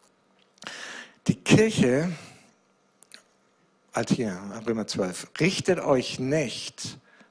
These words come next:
nach den Maßstäben dieser Welt, sondern lasst die Art und Weise,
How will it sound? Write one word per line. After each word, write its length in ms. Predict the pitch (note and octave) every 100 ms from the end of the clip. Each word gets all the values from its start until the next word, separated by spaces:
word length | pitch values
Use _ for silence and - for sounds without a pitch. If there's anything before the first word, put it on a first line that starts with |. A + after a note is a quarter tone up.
| _
nach 140 | A2+
den 200 | - G#2+
Maßstäben 600 | G#2 G#2+ A2 - G2 G#2
dieser 320 | F#2+ F2 E2 -
Welt, 440 | D2 C#2+ - - _ _ _ _ _ _ _ _ _ _ _ _ _ _ _
sondern 340 | - A#2+ G#2 G2
lasst 680 | G2+ B2+ G3 - - -
die 100 | - -
Art 380 | - E3 E3+ F3
und 260 | E3 E3 D3
Weise, 680 | C3 A#2+ G2 - F2+ F2+